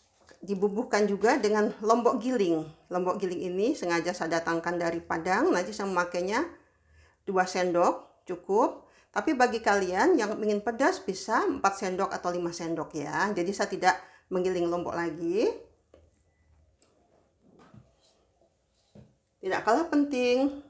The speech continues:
santan kental dari kelapa, satu setengah kelapa saya peras tadi. Saya ambil kentalnya saja,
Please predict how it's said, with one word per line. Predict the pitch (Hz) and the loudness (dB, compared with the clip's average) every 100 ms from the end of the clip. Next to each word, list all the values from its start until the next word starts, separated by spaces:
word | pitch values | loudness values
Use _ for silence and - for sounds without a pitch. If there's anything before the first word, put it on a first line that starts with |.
| _ _ | _ _
santan | - 247 262 254 262 | 0 2 2 0 0
kental | 254 208 - 160 156 220 - - _ _ _ _ _ _ - | -2 -2 -2 -2 0 -2 -6 -18 _ _ _ _ _ _ -4
dari | 185 214 226 | 4 4 4
kelapa, | - 190 190 185 - 202 294 466 - _ - | 0 2 2 -2 0 0 2 -2 -8 _ -20
satu | - 214 214 | -10 -8 -8
setengah | 214 208 185 180 | -10 -4 -4 -2
kelapa | 196 175 - 156 170 277 - - _ | 0 -2 -2 -2 0 0 -6 -20 _
saya | - 196 190 | -8 -8 -6
peras | - 170 190 - | -6 -2 -2 -2
tadi. | 180 170 190 294 508 - _ _ _ _ _ - | -6 -2 0 0 0 -8 _ _ _ _ _ -8
Saya | - 202 | -2 0
ambil | 202 | 0
kentalnya | 202 196 202 202 202 | -2 -2 -2 -2 -4
saja, | 220 180 175 165 | -6 -8 -6 -4